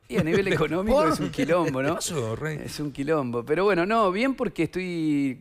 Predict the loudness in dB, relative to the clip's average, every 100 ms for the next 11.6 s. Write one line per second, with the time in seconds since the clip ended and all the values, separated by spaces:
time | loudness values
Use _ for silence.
0 | -8 -2 -2 -4 -8 -12 -6 -2 0 -2
1 | -2 -2 2 4 4 4 2 0 0 0
2 | 0 -2 -4 -6 -6 -6 -4 -2 -2 -4
3 | -4 -2 -2 0 2 2 0 -2 0 0
4 | 0 0 -4 0 0 0 0 -2 -4 -6
5 | -2 0 0 -4 -12 -8 -4 -4 -2 -2
6 | -2 -4 -2 0 2 2 0 -2 -8 -18
7 | -20 0 2 4 4 2 2 -2 0 2
8 | 2 2 -2 -14 -20 -20 _ -6 -4 -4
9 | -4 -4 -2 0 0 0 -4 -6 -6 -6
10 | -4 -2 0 -2 -2 -8 -6 -6 -6 -6
11 | -8 -8 -6 -2 -2